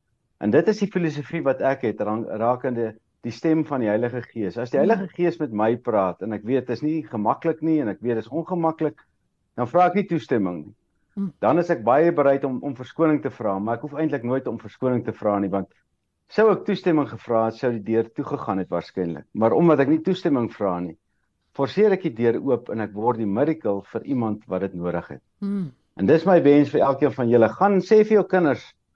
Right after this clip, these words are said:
Speaker 1: as hulle nou skool toe gaan, ek weet dis nou vakansie, maar gaan sê vir jou kind, as jy nou vandag skool toe gaan, bid vir die Here en vra vir hom, "Vir watter kind moet jy die helfte van jou broodjie gee, pouse?"
Speaker 2: Hmm.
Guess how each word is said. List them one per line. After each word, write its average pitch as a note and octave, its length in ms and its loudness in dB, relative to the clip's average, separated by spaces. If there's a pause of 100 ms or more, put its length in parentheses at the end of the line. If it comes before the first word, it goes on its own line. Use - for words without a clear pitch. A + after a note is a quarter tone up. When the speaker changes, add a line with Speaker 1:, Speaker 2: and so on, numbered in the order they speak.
(120)
Speaker 1:
as A2+ 100 -6
hulle D#3+ 120 0
nou D#3+ 100 6
skool E3+ 300 2
toe F3 120 0
gaan, F3 180 2
ek A#2+ 100 -2
weet C3+ 100 4
dis D3 120 -2
nou D#3+ 80 0
vakansie, C#3+ 540 -6
maar B2+ 200 -4 (440)
gaan D3 100 -6
sê A#3+ 140 -2
vir B3+ 120 0
jou - 20 0
kind, C3 300 0 (280)
as A2 60 -12
jy D#3+ 100 4
nou A3+ 100 4
vandag G#3 320 0
skool G#3+ 220 -2
toe G#3+ 140 -4
gaan, A2+ 280 -6 (420)
bid G3+ 200 0
vir A#3+ 120 -2
die E3+ 340 4
Here G#3 160 4
en C#3+ 80 0
vra G3 260 0
vir G3 160 -10
hom, A#2+ 80 -4
"Vir C#3 140 -6
watter D#3+ 340 -2
kind C#3 320 -4
moet A#2+ 180 -10
jy B2+ 440 0
die A2+ 100 -2
helfte A#2+ 280 0
van A#2+ 180 -8
jou G#2+ 140 -2
broodjie F#2+ 360 -6
gee, F#2 280 -8 (100)
pouse?" E2+ 400 -4 (200)
Speaker 2:
Hmm. G#3+ 340 -2